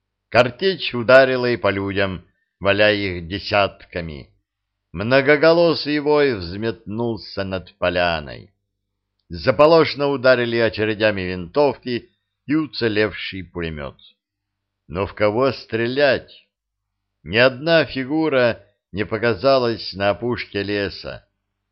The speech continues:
ни один выстрел не прозвучал с его стороны. Вместо этого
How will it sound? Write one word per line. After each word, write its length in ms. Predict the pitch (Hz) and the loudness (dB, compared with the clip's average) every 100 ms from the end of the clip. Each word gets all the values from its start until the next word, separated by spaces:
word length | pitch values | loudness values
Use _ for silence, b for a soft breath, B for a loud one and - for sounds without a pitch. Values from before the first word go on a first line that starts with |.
| _ | _
ни 100 | 85 | -4
один 340 | 113 131 147 | 0 0 0
выстрел 580 | 135 151 127 - 131 131 | 0 0 -2 -6 -4 -4
не 140 | 117 101 | -4 -6
прозвучал 760 | 92 90 85 85 107 110 110 | -6 -6 -8 -6 0 0 0
с 100 | - | -6
его 320 | - 85 92 90 | -10 -8 -6 -6
стороны. 640 | - - 85 78 69 60 _ _ _ _ _ _ _ _ _ _ _ - | -10 -6 -4 -4 -8 -18 _ _ _ _ _ _ _ _ _ _ _ -4
Вместо 500 | 120 127 120 - 120 | 0 0 0 2 4
этого 680 | 131 135 113 101 87 - | 6 6 4 0 0 -4